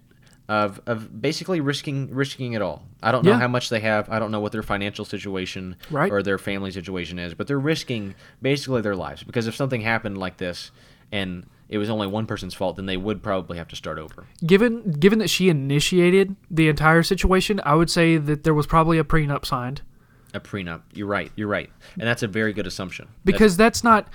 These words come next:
Speaker 2: that's not a situation where a guy is going to step foot out there and risk it all first,
Speaker 1: Mm-mm.
Speaker 2: knowing that he, there's a chance that he might lose, lose half his stuff.
Speaker 1: Yeah, well, you could take that a step further, but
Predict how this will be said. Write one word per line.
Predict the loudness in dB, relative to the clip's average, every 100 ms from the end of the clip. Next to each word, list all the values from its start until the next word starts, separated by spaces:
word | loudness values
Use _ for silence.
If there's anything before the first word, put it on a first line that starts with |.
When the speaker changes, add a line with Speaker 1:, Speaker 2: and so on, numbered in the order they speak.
| -8
Speaker 2:
that's | -4 0
not | 0
a | 0
situation | -2 2 2 2 0 4
where | 4 4
a | 4 2
guy | 4 6 4
is | 2
going | 0 0 2
to | 0 0
step | -2 -4
foot | 0 0 2
out | 0 0
there | -2
and | 0
risk | 0 0
it | 0
all | 0 0
first, | 4 6 6 4 0 -2
Speaker 1:
Mm-mm. | -2 -6 0
Speaker 2:
knowing | 6 8 8 6 0 -4 -8 -4
that | 2 2 2 4 4 4 -12 4
he, | 8 8 6 0 -4 -4 -6 -10 _ -20 _
there's | 2 4 4
a |
chance | 2 2 2 -2
that | -4
he | 0
might | 0 0
lose, | 4 4 4 0 -6
lose | 4 4 6 2 -2 -6
half | -2 -2 -2
his | -6
stuff. | -2 -4 -4 -12 -20 -12 -4
Speaker 1:
Yeah, | -2
well, | 2 4
you | 4 2
could | 2
take | 2 4
that | 2
a | 0
step | 0 -2 -2
further, | -4 -2 -2
but | -4 -4